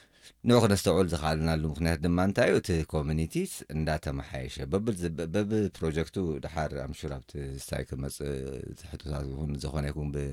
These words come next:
ብኾነ ኩነታት ክመጽእ ኽእል እዩ። እንታይ እንታይ ከም ተገብረ? ቀሊል ነገር ኣይተገብረን። ንዝክሮ ኢና ኸመይ ከም ዝነበረ፣ ቀድሚ ከም ዘራብክዎ። ብኽልተ ሸሕ ዓመተ ምህረት እንታይ ይመስል ነይሩ? እም፣ ዘን ዝሓለፈ ዓሰርተ ዓመት ከ እንታይ ይመስል ኣሎ? እንድሕር ኢልካዮ በብግዜኡ እንዳተመሓየሸ፣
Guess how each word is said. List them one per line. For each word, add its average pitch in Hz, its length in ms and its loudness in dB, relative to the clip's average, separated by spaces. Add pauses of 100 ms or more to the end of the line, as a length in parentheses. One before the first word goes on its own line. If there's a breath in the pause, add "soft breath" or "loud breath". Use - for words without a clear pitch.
ብኾነ 73 280 -2 (100)
ኩነታት 73 380 -6
ክመጽእ 82 340 0
ኽእል 92 160 2
እዩ። 80 120 2
እንታይ 82 180 2
እንታይ 80 200 0
ከም 71 140 -4
ተገብረ? 65 340 -6 (360 loud breath)
ቀሊል 110 240 6
ነገር 82 240 6
ኣይተገብረን። 62 640 -8
ንዝክሮ 80 420 4
ኢና 76 180 4
ኸመይ 65 240 -6
ከም 64 140 -8
ዝነበረ፣ 64 440 -6
ቀድሚ 67 280 -4
ከም 71 160 -6
ዘራብክዎ። 71 520 -2 (500 loud breath)
ብኽልተ 104 280 6
ሸሕ 92 160 6
ዓመተ 82 240 6
ምህረት 80 240 2
እንታይ 73 220 2
ይመስል 71 320 -4
ነይሩ? 65 220 -4 (380)
እም፣ 73 380 -6
ዘን 76 200 0
ዝሓለፈ 78 360 0 (640 loud breath)
ዓሰርተ 85 340 0
ዓመት 73 320 0
ከ - 140 -12 (160)
እንታይ 71 260 0
ይመስል 71 320 -2
ኣሎ? 65 180 -6
እንድሕር 67 320 -4
ኢልካዮ 82 400 0
በብግዜኡ 95 460 -2
እንዳተመሓየሸ፣ 69 720 -4